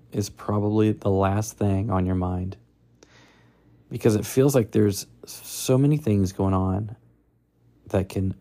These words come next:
make us all feel unthankful. But however, even in the middle of trouble, we can remind ourselves of our roots. Our roots are in Jesus, and if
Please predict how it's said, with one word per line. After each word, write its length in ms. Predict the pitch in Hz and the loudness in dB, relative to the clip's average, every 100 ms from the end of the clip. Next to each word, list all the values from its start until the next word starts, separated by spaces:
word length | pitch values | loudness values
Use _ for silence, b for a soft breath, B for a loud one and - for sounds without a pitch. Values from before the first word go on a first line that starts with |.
| - | -6
make 460 | 92 92 98 104 | -2 0 -2 0
us 300 | 101 98 - - | -2 -2 -6 -6
all 220 | 95 95 | -2 -2
feel 400 | - 95 92 - | -4 -4 -4 -6
unthankful. 680 | 113 98 - 101 - 123 127 _ b b b b b b | -10 -8 -8 -10 -10 -14 -14 _ b b b b b b
But 120 | 101 | -4
however, 560 | 104 113 113 104 95 95 b b b b _ _ _ _ - | 0 2 4 2 -2 -8 b b b b _ _ _ _ 0
even 320 | 123 143 160 | 4 6 4
in 160 | 131 | 4
the 60 | 120 | 4
middle 420 | 104 101 104 104 | 6 4 4 4
of 80 | 101 | 0
trouble, 560 | - 98 98 110 123 - _ _ _ _ _ - | 0 0 2 0 -4 -12 _ _ _ _ _ -16
we 220 | - 110 | -8 -6
can 160 | - 143 | 0 2
remind 560 | 135 117 101 107 117 | 4 4 4 2 2
ourselves 880 | 107 107 - - - - - - - _ _ _ _ _ _ _ - - | 0 -4 -12 -14 -16 -18 -16 -16 -18 _ _ _ _ _ _ _ -12 -2
of 140 | 95 | -2
our 200 | 92 95 | 0 0
roots. 760 | 90 92 95 - - - - - _ _ B B B B | 0 0 -2 -6 -12 -12 -14 -18 _ _ B B B B
Our 160 | 107 | 2
roots 500 | 101 107 123 - - | 4 4 4 2 -6
are 200 | - 110 | -2 0
in 180 | 107 101 | 2 2
Jesus, 840 | 95 98 98 110 135 - - - - | 0 0 -2 -2 -10 -12 -14 -16 -10
and 220 | 101 98 | -2 0
if 280 | 92 92 - | 0 -2 -6